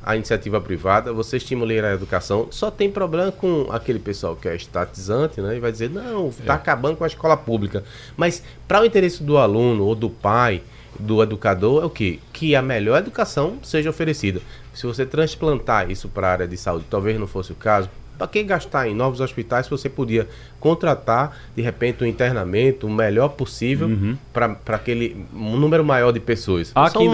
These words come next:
Speaker 1: só
Speaker 2: defenda,
Speaker 1: uma
Speaker 2: é,
Speaker 1: provocação.
Speaker 2: há quem defenda isso que você tá falando, Jamildo, e eu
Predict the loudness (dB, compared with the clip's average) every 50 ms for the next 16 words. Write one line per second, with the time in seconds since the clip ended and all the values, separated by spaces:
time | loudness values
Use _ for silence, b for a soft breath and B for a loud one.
0 | 6 4 4 4 4 6 6 6 6 4 4 2 -2 0 2 4 6 6 6 6
1 | 4 0 -2 -2 -2 2 2 2 4 4 4 4 4 4 4 2 4 4 6 4
2 | 4 2 -2 -4 -4 -4 0 2 4 6 6 4 4 2 0 0 0 2 2 2
3 | 2 2 2 2 2 2 2 0 0 0 0 0 0 0 0 2 2 2 2 2
4 | 4 6 6 8 8 6 4 2